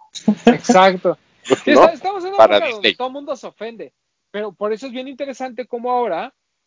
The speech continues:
Speaker 1: hemos visto varios casos, ¿no? De, de, no solo de que la relación comercial se cae, sino también de este tema político y social de no lo lances porque tiene esta connotación para mucha gente,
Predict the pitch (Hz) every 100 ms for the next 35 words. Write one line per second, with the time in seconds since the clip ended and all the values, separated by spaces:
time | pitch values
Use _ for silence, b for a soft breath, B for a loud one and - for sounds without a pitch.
0 | _ 190 190 202 185 196 - 226 180 202
1 | 214 202 - 208 196 170 196 220 170 175
2 | 151 139 135 135 170 180 247 233 190 160
3 | 147 147 143 - 170 190 170 170 160 160
4 | 151 156 269 - _ _ _ 180 160 151
5 | 156 160 170 175 - _ 170 170 170 156
6 | 156 190 180 - 170 - 143 165 160 165
7 | 160 143 _ _ _ 180 196 196 180 170
8 | 196 - 160 156 143 _ _ _ _ _
9 | - 202 185 - 180 160 143 - - 165
10 | 170 156 143 143 139 156 147